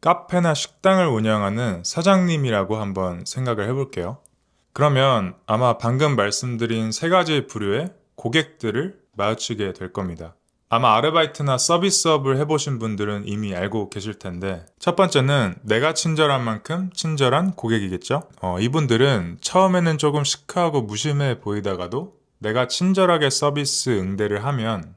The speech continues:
그에 보답하듯 나에게도 친절하게 응해줍니다. 두 번째는 나보다 더 친절한 고객인 분들이에요. 그 숫자가 많진 않지만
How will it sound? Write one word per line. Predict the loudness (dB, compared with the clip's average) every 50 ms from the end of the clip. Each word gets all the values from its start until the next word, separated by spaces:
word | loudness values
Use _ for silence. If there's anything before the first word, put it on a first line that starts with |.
| _
그에 | _ 0 2 2 2 0
보답하듯 | -2 -4 0 2 2 0 0 -2 -2 2 4 4 2 2 -4 -16 _ -4
나에게도 | -2 0 0 0 0 0 2 2 2 2 2 -4 -10 _ _
친절하게 | -6 0 0 2 4 6 4 4 4 2 0 -4 -6 -6 -6 -4
응해줍니다. | -2 0 0 0 0 -2 -4 -6 -6 -8 -10 -14 -14 _ _ _ _ _ _ _ _
두 | -4 2
번째는 | 2 2 2 2 2 2 2 2 2 2 2 0 -4 -6 -10
나보다 | -4 -2 0 0 0 0 2 0 0 0 -2
더 | -2 -2 -2 -2
친절한 | -2 -4 -4 -2 0 0 2 2 2 0 -2 -6 -10 _
고객인 | -8 -6 0 0 0 2 2 0 0 -2
분들이에요. | -4 -4 -4 -4 -2 -2 -4 -4 -4 -6 -8 -10 -16 -20 _ _ _ _ _ _
그 | -2 0
숫자가 | 0 2 0 0 0 2 2 4 4 4
많진 | 2 2 0 -2 -2 -2 -2 0 0 2
않지만 | 0 0 -2 -4 -4 -2 -2 0 0 0 0 -2 -4 -8 -14